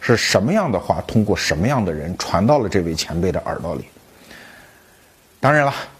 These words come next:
最后通过我一个多小时艰苦不懈的努力，我认为这位长辈还是相信了我。但是这件事情确实给我留下了一个感慨，就是真相的获得太困难了。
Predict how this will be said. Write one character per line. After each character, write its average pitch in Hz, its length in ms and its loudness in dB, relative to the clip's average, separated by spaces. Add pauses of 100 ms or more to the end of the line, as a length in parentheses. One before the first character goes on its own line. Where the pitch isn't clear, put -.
最 160 160 8
后 156 180 4
通 151 240 2
过 143 100 6
我 101 220 2
一 110 160 2
个 170 100 2
多 160 140 0
小 90 240 -2
时 110 160 0
艰 214 300 4
苦 160 100 0
不 151 160 4
懈 214 160 4
的 135 140 -2
努 90 180 -2
力， 104 120 0
我 98 140 0
认 113 140 2
为 123 140 0
这 139 140 2
位 135 100 2
长 87 200 0
辈 113 120 2
还 104 180 0
是 131 140 2
相 202 200 2
信 247 120 0
了 160 80 0
我。 - 240 -8 (280)
但 131 140 4
是 135 80 2
这 147 160 2
件 139 160 -2
事 135 140 -2
情 98 120 -2
确 104 140 0
实 92 80 0
给 92 140 0
我 87 100 0
留 76 180 -4
下 95 140 -2
了 87 80 -2
一 82 60 -6
个 95 100 -2
感 - 160 -4 (100)
慨， - 120 -6 (380)
就 90 100 0
是 73 280 -2 (360)
真 113 180 6
相 110 180 -4
的 69 80 -6
获 82 200 -4
得 69 120 -6 (180)
太 - 260 -2
困 - 220 -6
难 - 100 -8
了。 - 80 -14